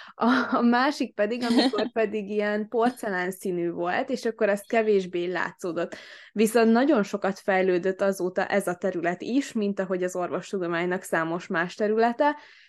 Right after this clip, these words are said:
Speaker 1: és most már sokkal több lehetőség van.
Speaker 2: Mm, igen, ma már nagyon sok készülék van. Ö, megmaradtak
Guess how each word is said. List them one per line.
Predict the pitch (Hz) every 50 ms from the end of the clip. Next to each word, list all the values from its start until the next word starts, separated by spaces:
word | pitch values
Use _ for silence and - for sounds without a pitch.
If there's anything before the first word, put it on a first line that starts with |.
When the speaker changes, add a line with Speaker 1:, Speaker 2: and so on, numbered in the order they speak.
| _
Speaker 1:
és | _ 214 214 202
most | 240 240 - -
már | 269 269
sokkal | 262 - 330 320 330 226 196 196
több | 196 - 214 202
lehetőség | 208 208 214 196 180 - - 170 160 180 180 - - 180 165 170 180
van. | 165 156 131 95 92 165 190 180 - _ _ _ _ _ _ _ _ _ _ _ _ _ _ _ _ _ _ _ _ _ _ _ - _ _ _ _ _ _ _ _ _ _ _ _ _ _ _ _ _ _ _ _ _ -
Speaker 2:
Mm, | 247 247 247 247 247 247 -
igen, | - 277 269 247 220 214 208
ma | 214 214
már | 214 233 233 240
nagyon | 254 247 226 208 196 190 196
sok | - - 208 -
készülék | _ 208 202 202 - - 214 208 202 202 202 -
van. | - 220 226 233 240 233 - - - - - - - - - - -
Ö, | 233 240 240 240
megmaradtak | 240 269 285 294 285 247 220 208 214 - - 214